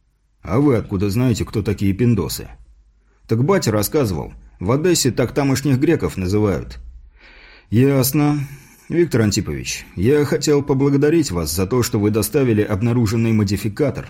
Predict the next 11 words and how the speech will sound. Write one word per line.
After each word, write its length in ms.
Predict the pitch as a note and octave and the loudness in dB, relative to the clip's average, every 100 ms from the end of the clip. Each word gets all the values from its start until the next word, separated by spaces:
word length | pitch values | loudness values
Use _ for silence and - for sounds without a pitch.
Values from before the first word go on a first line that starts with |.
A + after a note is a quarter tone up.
| - | -16
а 100 | A#2 | -6
не 140 | C3+ C3 | -4 -2
попытались 640 | C#3+ E3+ - D3+ - - | -2 -2 0 2 2 0
его 240 | F2 F#2+ | 0 0
использовать 520 | F#2 A#2 A#2+ G#2+ G2+ | 0 0 0 2 0
самостоятельно. 920 | - G2 G2 A2 G#2+ A#2 D#2+ B1+ A1+ - - _ _ _ _ | 0 -2 -2 0 0 0 -2 -10 -12 -18 -20 _ _ _ _
Соблазн 640 | - G2+ A#2+ C3+ C3+ B2+ | -6 -2 2 2 2 4
велик, 580 | A#2+ B2+ D#3+ - - - _ | 4 4 4 0 -6 -20 _
но 180 | F2+ G2 | -2 0
вы 160 | F#2 F2 | 2 2
устояли». 680 | F#2 - G2+ C3+ A2 G#1+ | 0 0 2 2 0 -4